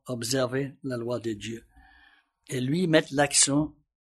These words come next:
sur la loi, c'est comme j'ai dit, c'est un épître général, c'est un épître où c'est bon de commencer l'étude de la Bible parce que ça nous donne une base. Paul parle des choses, beaucoup de choses spécifiques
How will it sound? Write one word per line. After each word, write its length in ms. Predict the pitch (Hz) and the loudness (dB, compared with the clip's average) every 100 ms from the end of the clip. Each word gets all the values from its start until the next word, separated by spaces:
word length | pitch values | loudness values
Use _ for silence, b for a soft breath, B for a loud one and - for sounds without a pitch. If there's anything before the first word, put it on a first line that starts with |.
| _ _ _ _ _ _ - | _ _ _ _ _ _ -6
sur 180 | - 165 | 0 6
la 100 | 151 | 6
loi, 340 | 131 131 151 - | 6 2 -2 -4
c'est 220 | - 127 | -6 -2
comme 180 | 156 151 | 0 2
j'ai 140 | 156 | 0
dit, 220 | 131 131 | -2 -4
c'est 280 | 151 - 127 | -6 -6 -6
un 180 | 127 127 | -6 -4
épître 400 | 135 - 190 - | -4 -2 -4 -4
général, 680 | - 117 139 139 131 147 160 - _ _ _ - | -6 0 2 4 2 2 -2 -10 _ _ _ -12
c'est 240 | - 139 | -6 -2
un 120 | 127 | 0
épître 440 | 131 131 175 180 - - _ _ _ _ | -2 -2 -2 -4 -6 -20 _ _ _ _
où 100 | 139 | 0
c'est 220 | 151 147 | 4 4
bon 240 | 127 160 202 | 6 8 10
de 100 | 190 | 8
commencer 560 | 175 165 160 - 151 | 6 4 4 4 2
l'étude 380 | 151 127 151 143 | 2 0 2 2
de 60 | 127 | 0
la 120 | 120 | -2
Bible 380 | 117 120 135 - b b b b _ | -2 -4 -6 -10 b b b b _
parce 200 | 139 131 | 2 4
que 80 | 147 | 4
ça 200 | 143 147 | 2 4
nous 120 | 139 | 4
donne 340 | 135 147 165 165 - | 6 6 4 -2 -4
une 100 | 135 | -2
base. 440 | 135 131 117 - - _ _ _ - | -2 -2 -4 -8 -10 _ _ _ 6
Paul 320 | 185 185 175 | 12 12 10
parle 220 | 175 170 | 8 8
des 80 | 156 | 8
choses, 340 | 143 160 156 | 4 4 4
beaucoup 380 | 120 120 202 214 | 4 8 10 10
de 120 | 190 | 8
choses 340 | 180 196 185 175 | 8 6 6 4
spécifiques 720 | - 156 151 135 175 214 - | 4 2 2 0 -2 -6 -10